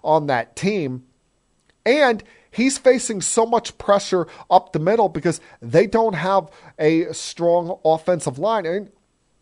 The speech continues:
that's why they were not able to string long drives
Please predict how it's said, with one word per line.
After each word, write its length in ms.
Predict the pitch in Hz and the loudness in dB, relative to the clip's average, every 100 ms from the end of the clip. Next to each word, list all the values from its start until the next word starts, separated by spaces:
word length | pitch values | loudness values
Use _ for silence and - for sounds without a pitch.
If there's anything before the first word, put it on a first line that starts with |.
| _ _ _ _ _ | _ _ _ _ _
that's 300 | 135 196 - | -2 -2 0
why 160 | 220 247 | 2 4
they 140 | 233 | 4
were 120 | 202 | 2
not 320 | 190 180 190 196 | 0 0 0 0
able 360 | 185 196 170 165 - - | 0 2 0 -6 -10 -12
to 60 | - | -8
string 540 | 156 - 170 190 175 | -8 -6 -2 -2 -2
long 220 | 156 175 185 | -2 -2 -4
drives 500 | 143 151 175 196 | -2 0 0 -2